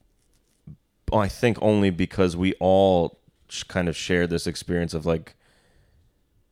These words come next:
and I think that the trips that we took were a big part of it, but we took these trips where we would go on, like, camping trips and and you would spend, like, two or three days with kids, you know, camping and stuff,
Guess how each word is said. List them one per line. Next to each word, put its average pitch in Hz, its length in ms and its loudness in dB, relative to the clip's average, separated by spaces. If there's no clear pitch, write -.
and 95 140 2
I 87 60 2
think 113 220 -4
that 98 280 -2
the 98 140 2
trips - 360 -6
that 65 120 0
we 85 80 0
took - 300 -4
were 85 100 4
a 80 60 2
big 78 180 2
part 90 260 4
of 82 60 0
it, 80 140 0
but 76 120 4
we 87 100 0
took - 240 -4
these 87 160 -2
trips - 520 -2
where 87 240 0
we 85 120 0
would 82 120 -2
go 85 140 2
on, 82 100 2
like, 80 160 -4
camping 95 400 0
trips 90 380 -2
and 82 260 -2
and 95 180 -2
you 101 100 0
would 98 140 -2
spend, 104 420 0
like, 90 280 -2
two 101 220 -4
or 92 80 0
three 95 220 -4
days 90 380 -2
with 85 360 -6
kids, 90 600 -4
you 123 100 -4
know, 90 140 0
camping 98 640 -2
and 85 100 -4
stuff, 90 420 -4